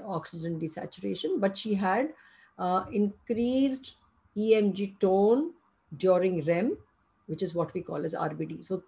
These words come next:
people, children with narcolepsy can have a mixture of these sleep disorders.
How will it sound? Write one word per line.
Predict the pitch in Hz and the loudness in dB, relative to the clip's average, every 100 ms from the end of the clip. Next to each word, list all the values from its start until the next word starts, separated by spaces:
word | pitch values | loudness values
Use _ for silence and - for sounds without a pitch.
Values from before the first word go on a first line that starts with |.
| - | -8
people, | 214 208 262 254 | -4 4 4 4
children | 254 226 226 214 | 4 4 6 4
with | 202 214 | 4 4
narcolepsy | 202 190 180 202 175 - 285 320 | 2 -2 0 0 -2 -4 -6 -2
can | 208 | 0
have | 185 180 185 - _ _ - | 0 -2 -4 -6 _ _ -6
a | 185 | 0
mixture | 202 220 - 269 247 | 2 2 2 4 6
of | 202 180 | 4 0
these | 170 | -4
sleep | - 156 160 | -2 -4 -6
disorders. | 151 165 151 - - | -6 -6 -6 -10 -12